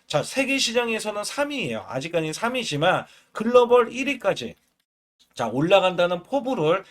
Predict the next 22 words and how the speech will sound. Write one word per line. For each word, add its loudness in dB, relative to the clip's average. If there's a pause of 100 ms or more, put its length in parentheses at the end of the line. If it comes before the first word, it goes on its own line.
(140)
엔캠이 -4
밝힌 -8
바 2
있습니다. -6
그래서 0 (220)
여기에 2
대한 -2
기대치가 -4
원래는 -4
컸던 0
종목 -6
중에 -4
하나다. -2 (240)
그래서 4
매매 0
동향을 -2
보시게 -6
되면, 0 (240)
자, 0
이전에 0
이렇게 -4
매도세가, -2